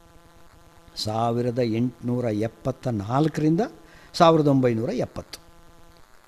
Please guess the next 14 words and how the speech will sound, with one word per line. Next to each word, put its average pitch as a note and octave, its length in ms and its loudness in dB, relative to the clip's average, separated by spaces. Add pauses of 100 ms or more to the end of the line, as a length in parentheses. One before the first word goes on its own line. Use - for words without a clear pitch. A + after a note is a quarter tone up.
(680)
ಇವರು G3+ 640 8 (1800)
ತ್ಯಾಗರಾಜರ A#3+ 840 8
ಶಿಷ್ಯರಾದ A3 680 6
ನೇಮಂ A3 520 8
ಸುಬ್ಬಯ್ಯರವರ G#3 760 10
ಶಿಷ್ಯರಾದ G3+ 640 4
ನೇಕಾರಪಟ್ಟಿ G#3 800 6
ಪಲ್ಲವಿ, G#3 480 12
ಪಲ್ಲವಿ A3 440 10
ಶೇಷಯ್ಯರವರ G3+ 840 12
ಶಿಷ್ಯ. E3+ 420 4 (1200)
So, A3 240 12 (320)
ಎರಡೂ A3+ 540 12
ಕಡೆಯಿಂದ A#3 440 10